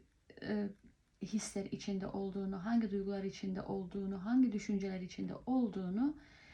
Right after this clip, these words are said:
e, sizden bir, e, saklama enerjisinde arkadaşlar. Sizi daha rahat görüyor, daha, e, artık oturmuş, e, hayatı düzene girmiş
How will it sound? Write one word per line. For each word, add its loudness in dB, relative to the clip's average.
e, -4
sizden 2
bir, 2
e, 0
saklama 0
enerjisinde -2
arkadaşlar. -8
Sizi 2
daha 4
rahat 0
görüyor, 0
daha, -6
e, -4
artık -6
oturmuş, -4
e, -4
hayatı 0
düzene 0
girmiş -4